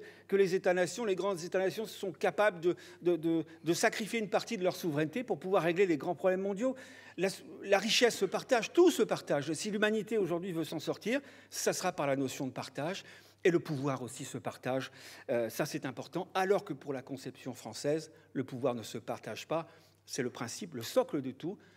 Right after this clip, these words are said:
l'indivisibilité, la souveraineté nationale. Bon, euh, voilà, ça c'est le socle pour la France, c'est le nœud qu'il faut faire sauter. Je, je, je le dis franchement, l'indivisibilité de la souveraineté nationale, c'est un principe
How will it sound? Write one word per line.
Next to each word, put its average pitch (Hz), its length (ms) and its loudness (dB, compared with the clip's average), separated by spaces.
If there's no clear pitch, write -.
l'indivisibilité, 151 880 -2
la 151 100 -2
souveraineté 120 460 -6
nationale. 107 480 -10
Bon, 147 220 4
euh, 131 340 4
voilà, 135 280 6
ça 269 220 6
c'est 254 120 6
le 196 140 6
socle 175 420 0
pour 160 140 0
la 139 80 0
France, 185 440 -4
c'est - 180 0
le 247 140 4
nœud 311 320 6
qu'il 180 120 -8
faut 190 140 0
faire 165 180 -6
sauter. - 360 -10
Je, 156 180 -4
je, 190 160 0
je 175 140 -2
le 185 60 4
dis 226 100 -4
franchement, 143 400 -6
l'indivisibilité 214 800 0
de 202 60 0
la 180 80 4
souveraineté 160 420 0
nationale, 160 460 0
c'est - 180 -6
un 170 80 -2
principe 190 360 -6